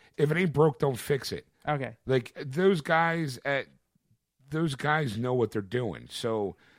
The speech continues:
Speaker 1: they've had two successful seasons. Why would you now go in and say, "Yeah, you know what? Everything that's working, eh, make some changes"?
Speaker 2: Yeah.
Speaker 1: Yeah, I just don't,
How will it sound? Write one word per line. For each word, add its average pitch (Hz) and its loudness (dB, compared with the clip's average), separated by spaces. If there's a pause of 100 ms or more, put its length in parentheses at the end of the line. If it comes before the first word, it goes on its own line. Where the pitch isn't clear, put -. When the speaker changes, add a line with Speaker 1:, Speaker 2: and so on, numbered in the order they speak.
(140)
Speaker 1:
they've 120 0
had 127 0
two 175 0
successful - -4
seasons. 131 -6 (400)
Why 120 2
would 156 -2
you 143 -2
now 117 0 (540)
go 135 4
in 127 0
and 110 -4
say, 107 0 (360)
"Yeah, 175 -4
you 160 0
know 175 0
what? 190 0
Everything 175 -2
that's 156 -4
working, 160 0 (220)
eh, 196 2
make 165 -2
some 151 -10
changes"? 90 -10
Speaker 2:
Yeah. 151 -4 (380)
Speaker 1:
Yeah, 139 -2
I 160 0
just 151 -4
don't, 156 0